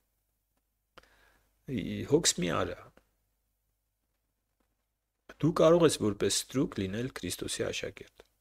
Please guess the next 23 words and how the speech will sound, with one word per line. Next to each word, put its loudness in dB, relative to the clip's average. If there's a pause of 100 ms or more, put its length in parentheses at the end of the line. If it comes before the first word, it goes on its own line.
(920)
Աստված 4
դեմ 6
չի, 0
որ 2
դու 4
ազատ 4
լինես։ -6
Եթե -2
կարող 4
ես 4
ազատ 8
լինել -2
օրինական 2
ճանապարհներով, -2
իսկ -8
այդպես -6
լինում -6
էր, -10 (1400)
Տերը, 2 (880)
ստրուկի -4
Տերը 0
կարող -2
էր 0